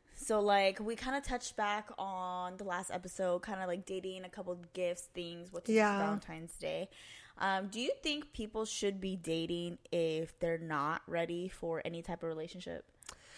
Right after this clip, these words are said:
Speaker 2: I guess my first initial question before I answer that is, what is your definition? Like, what kind of dating are we talking about? Are we talking about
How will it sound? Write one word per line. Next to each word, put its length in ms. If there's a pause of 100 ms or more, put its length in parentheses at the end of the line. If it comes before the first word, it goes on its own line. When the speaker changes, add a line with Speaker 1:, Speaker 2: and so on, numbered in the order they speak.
(280)
Speaker 2:
I 80
guess 220
my 180
first 340
initial 420
question 600 (220)
before 300
I 100
answer 360
that 260 (120)
is, 360
what 260
is 180
your 80
definition? 480
Like, 100
what 140
kind 160
of 80
dating 280
are 40
we 80
talking 320
about? 140
Are 80
we 80
talking 260
about 220